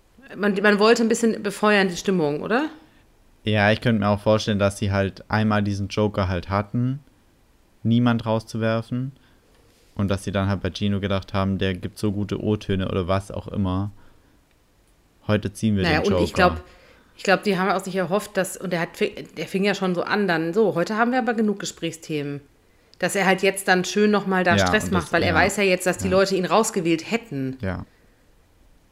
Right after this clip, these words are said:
Speaker 1: Ja.
Speaker 2: Ja.
Speaker 1: Also ich bin sehr gespannt.
Speaker 2: Aber jetzt, äh, das, ähm, Interessante ist ja noch, Claudia Obert ist ja quasi schon
Speaker 1: Safe.
Speaker 2: safe und darf um die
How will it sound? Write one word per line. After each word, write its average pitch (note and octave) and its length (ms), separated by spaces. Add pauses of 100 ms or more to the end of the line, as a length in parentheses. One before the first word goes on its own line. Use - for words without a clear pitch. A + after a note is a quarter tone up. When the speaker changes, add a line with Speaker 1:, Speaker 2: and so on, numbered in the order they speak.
(840)
Speaker 1:
Ja. D#2+ 200 (300)
Speaker 2:
Ja. F2+ 260
Speaker 1:
Also F#2 180
ich - 80
bin G3+ 120
sehr G3 140
gespannt. F#3 480
Speaker 2:
Aber - 160
jetzt, - 320
äh, F#2+ 160 (160)
das, A2+ 280 (320)
ähm, A2 640
Interessante A#2 540
ist B2+ 100
ja B2+ 100
noch, A#2+ 200
Claudia B2 460
Obert B2 360
ist - 240
ja A2 140
quasi A2+ 400
schon G#2+ 520 (1000)
Speaker 1:
Safe. F3 360 (160)
Speaker 2:
safe B2 480 (840)
und A2+ 420
darf A2+ 320
um G#2 440 (140)
die G#2+ 640